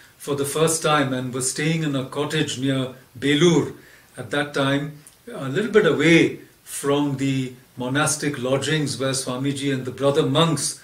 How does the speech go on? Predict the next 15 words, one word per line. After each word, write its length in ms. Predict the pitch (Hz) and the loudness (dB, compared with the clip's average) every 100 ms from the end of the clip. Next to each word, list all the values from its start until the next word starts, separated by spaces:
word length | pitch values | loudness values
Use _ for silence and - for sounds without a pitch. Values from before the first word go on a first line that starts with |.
| - - | -18 -2
were 140 | 147 | 0
located. 720 | 135 123 - 135 123 120 107 - - - - | 2 -2 -4 -4 -4 -6 -8 -14 -20 -14 -6
And 160 | 170 | -2
she 180 | 170 208 | -2 -2
tells 400 | 208 240 269 160 | 0 2 2 0
us 400 | 113 107 - - - _ | -2 -2 -4 -8 -20 _
in 180 | 139 131 | -6 -4
her 220 | 120 131 | -2 -4
book, 460 | 127 139 143 - - - _ | -2 0 0 -2 -16 -20 _
The 80 | - | -10
Master 540 | 120 131 139 - 143 127 | -4 -2 -2 -2 -2 -2
as 120 | 113 | -4
I 140 | 117 | -4
Saw 320 | 113 - 165 | -4 -2 0
Him, 320 | 156 113 113 | 0 -4 -10